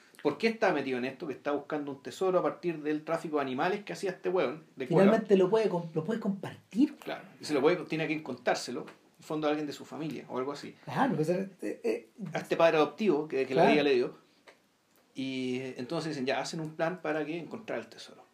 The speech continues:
Speaker 1: ¿Cachai? Pero claro, el tesoro al final no termina siendo eso, sino que termina siendo otro.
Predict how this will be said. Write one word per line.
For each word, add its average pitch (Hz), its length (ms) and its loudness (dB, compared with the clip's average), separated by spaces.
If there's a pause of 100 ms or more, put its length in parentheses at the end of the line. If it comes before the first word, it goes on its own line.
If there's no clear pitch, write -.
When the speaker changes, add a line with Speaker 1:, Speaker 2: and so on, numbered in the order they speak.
(640)
Speaker 1:
¿Cachai? 143 300 -8
Pero 165 160 2
claro, 165 240 2
el 123 100 -4
tesoro 175 520 0
al 139 60 -2
final 175 320 -4
no 147 100 -4
termina 151 280 -4
siendo 170 280 -6
eso, 180 100 -8
sino 180 120 -6
que 160 60 -4
termina 151 320 -6
siendo 151 300 -2
otro. 143 300 -2